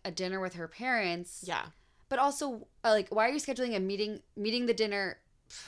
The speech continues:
Speaker 1: having dinner with your parents, your fiance's parents, like, after your bachelor party? But also, why are you scheduling dinner with your parents after your pub crawl?
Speaker 2: Yeah, no, that, it didn't make any sense. I think that it,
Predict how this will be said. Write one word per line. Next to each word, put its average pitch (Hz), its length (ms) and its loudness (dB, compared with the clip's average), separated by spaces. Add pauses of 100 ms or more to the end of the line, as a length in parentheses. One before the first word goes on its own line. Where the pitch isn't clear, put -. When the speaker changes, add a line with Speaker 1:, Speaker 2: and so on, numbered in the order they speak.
Speaker 1:
having 208 280 2
dinner 214 220 2
with 233 180 4
your 202 160 4
parents, 190 680 2 (580)
your 220 140 4
fiance's 180 580 0
parents, 180 580 2
like, 190 280 -4
after 170 300 2
your 170 140 -4
bachelor 156 360 0
party? 247 280 -2
But 240 160 -6
also, 220 440 -2
why 190 180 4
are 233 100 2
you 262 140 -6
scheduling 208 760 -2
dinner 196 240 -2
with 190 140 -4
your 175 100 -6
parents 170 480 -4 (960)
after 202 260 4
your 170 100 -2
pub 214 240 -2
crawl? - 320 -6 (800)
Speaker 2:
Yeah, 220 180 6
no, 185 140 0
that, 175 280 2
it 175 160 -8
didn't 214 160 -6
make 175 140 -4
any 165 140 -6
sense. 160 320 -6
I 214 80 2
think 247 200 -2
that 277 120 0
it, 247 180 2